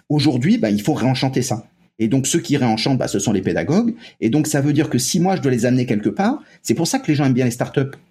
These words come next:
Il y a un patron qui arrive et qui dit : « C'est génial, j'ai une idée. » On se dit : « C'est peut-être le t-, Steve Jobs de demain.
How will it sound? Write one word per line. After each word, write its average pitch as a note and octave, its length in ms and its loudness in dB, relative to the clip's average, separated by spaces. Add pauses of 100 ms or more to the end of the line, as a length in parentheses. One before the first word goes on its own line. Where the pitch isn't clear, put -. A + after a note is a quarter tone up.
(560)
Il C3+ 40 -4
y C3 40 0
a B2 60 0
un B2+ 40 -4
patron C#3+ 280 0
qui D#3+ 100 0
arrive D#3 260 2
et A2+ 60 0
qui B2+ 120 -4
dit : « C3 120 2
C'est A#2+ 160 0
génial, D3 320 0
j'ai A2+ 100 0
une A2 100 4
idée. » G#3 300 0 (240)
On G#2 80 2
se A#2 40 -4
dit : « C3 120 0
C'est A2+ 100 0
peut-être - 240 -4
le A2+ 100 2
t-, - 160 -8
Steve - 260 -2
Jobs C3 160 0
de A#2 100 0
demain. D3+ 360 2